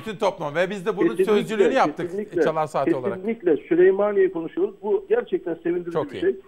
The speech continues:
Speaker 2: Hepimiz, bütün kamu kurum ve kuruluşları ve kamuoyu Süleymaniye konusunda hassasiyetini koydu. Sağ olun, sizler de bu
Speaker 1: Eksik
Speaker 2: hassasiyetle
Speaker 1: olmayın.
Speaker 2: dile getiriyorsunuz. Ve biz ilim yaymada gerçekten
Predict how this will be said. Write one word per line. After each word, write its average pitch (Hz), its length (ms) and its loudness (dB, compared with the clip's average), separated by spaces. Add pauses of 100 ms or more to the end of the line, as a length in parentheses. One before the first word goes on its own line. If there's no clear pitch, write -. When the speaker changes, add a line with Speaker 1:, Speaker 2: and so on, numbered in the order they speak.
(240)
Speaker 2:
Hepimiz, 233 500 0
bütün 220 220 -6
kamu 190 280 -2
kurum 175 240 0
ve 160 100 -2
kuruluşları 143 560 -2
ve 185 60 4 (140)
kamuoyu 185 540 -2 (320)
Süleymaniye 180 500 0
konusunda 160 320 -8
hassasiyetini 151 600 -6
koydu. 170 360 2 (320)
Sağ 180 140 4
olun, 143 220 -4
sizler 170 320 0
de 139 60 -2
bu - 400 -10
Speaker 1:
Eksik 160 60 0 (180)
Speaker 2:
hassasiyetle 131 380 -6
Speaker 1:
olmayın. 120 100 -8
Speaker 2:
dile 127 160 -2
getiriyorsunuz. 127 520 -4 (1120)
Ve 202 260 4
biz 254 160 0 (120)
ilim 240 260 0
yaymada 185 360 4
gerçekten 190 600 0